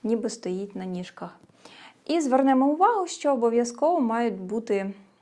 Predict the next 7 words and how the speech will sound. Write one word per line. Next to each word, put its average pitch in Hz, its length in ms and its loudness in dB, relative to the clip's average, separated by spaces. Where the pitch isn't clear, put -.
е, 185 200 -4
відстань 185 540 -6
між 190 220 -10
пальцями. 190 640 -10
Тобто - 340 -12
так 202 340 -4
ставимо 208 680 -4